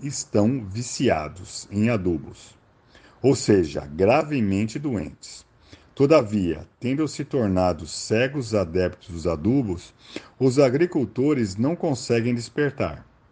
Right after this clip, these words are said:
Ocasionalmente, ao ouvirem minhas explicações, eles resolveram suspender o uso de adubos artificiais e iniciar o cultivo natural.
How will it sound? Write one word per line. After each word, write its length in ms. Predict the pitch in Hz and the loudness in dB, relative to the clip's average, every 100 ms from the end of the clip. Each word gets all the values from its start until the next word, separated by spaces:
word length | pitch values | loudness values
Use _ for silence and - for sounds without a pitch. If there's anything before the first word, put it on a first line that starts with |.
| _ _ _ _ - - _ - - - | _ _ _ _ -20 -20 _ -20 -20 2
Ocasionalmente, 1300 | 107 104 147 156 160 143 107 87 95 104 95 - - | 2 6 4 4 2 0 0 0 0 0 -4 -10 -10
ao 140 | 92 | -6
ouvirem 380 | 101 90 139 160 | -4 -2 -2 0
minhas 220 | 135 120 | 0 -2
explicações, 920 | - - 98 92 80 - 107 95 76 - - - - - | -6 -6 -4 -4 -6 -2 0 0 -2 -12 -20 -20 -20 -4
eles 260 | 127 151 147 | 2 2 2
resolveram 760 | 160 127 123 101 92 104 110 117 | -2 2 2 2 2 2 2 0
suspender 680 | - 117 - 107 95 131 143 | -6 -12 -6 -4 0 0 0
o 40 | |
uso 440 | 113 107 120 123 127 | 0 0 -2 -4 -4
de 160 | 113 | 0
adubos 500 | 113 90 101 113 113 | 0 2 0 0 0
artificiais 1040 | 117 110 - 117 - 104 76 - - - - _ - - - - | -2 -2 -6 -8 -2 0 -2 -8 -14 -16 -20 _ -20 -20 -12 2
e 140 | 110 | 4
iniciar 640 | 139 165 160 - 107 101 117 | 4 0 -2 2 4 4 2
o 80 | |
cultivo 520 | 123 123 101 - 113 117 | -2 -6 -6 -4 -2 -2
natural. 500 | 120 147 98 78 | -4 -4 -4 -4